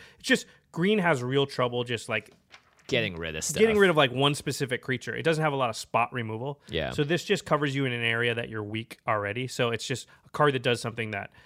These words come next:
Speaker 1: you wouldn't normally be able to do in green.
Speaker 2: Yeah.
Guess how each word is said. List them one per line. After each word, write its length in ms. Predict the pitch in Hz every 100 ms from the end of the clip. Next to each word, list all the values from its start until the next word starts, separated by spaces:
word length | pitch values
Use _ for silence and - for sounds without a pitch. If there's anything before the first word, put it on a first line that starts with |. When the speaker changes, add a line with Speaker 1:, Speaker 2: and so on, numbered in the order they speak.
| _ -
Speaker 1:
you 180 | 123
wouldn't 340 | 113 123 117 120
normally 280 | 110 107 110
be 100 | 110
able 140 | 107
to 80 | 104
do 160 | 113
in 100 | 110
green. 240 | 117 139 151 _ - _ -
Speaker 2:
Yeah. 240 | 82 73